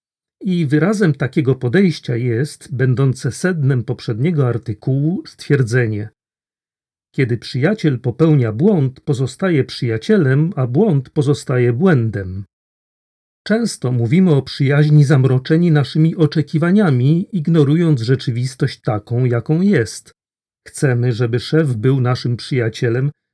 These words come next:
a przecież to niemożliwe. Szef jest przedstawicielem organizacji, w której pracujemy, więc nie może puścić płazem każdego naszego występku.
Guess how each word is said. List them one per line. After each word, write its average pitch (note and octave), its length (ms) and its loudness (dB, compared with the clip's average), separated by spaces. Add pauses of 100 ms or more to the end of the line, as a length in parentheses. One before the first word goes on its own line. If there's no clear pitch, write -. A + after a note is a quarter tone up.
a D#3+ 60 -4
przecież F#3 380 -4
to G#3+ 80 -4
niemożliwe. G#3 760 -2 (340)
Szef D3 420 -2
jest D3+ 180 0
przedstawicielem C#3+ 840 -2
organizacji, B2 920 -2
w - 80 -14
której C3 320 -2
pracujemy, C#3+ 680 -2 (480)
więc F3+ 280 -2
nie A3 100 0
może G#3 280 2
puścić D#3+ 500 -4
płazem C3 520 2
każdego B2+ 520 -2
naszego A#2+ 440 -2
występku. A#2+ 720 -4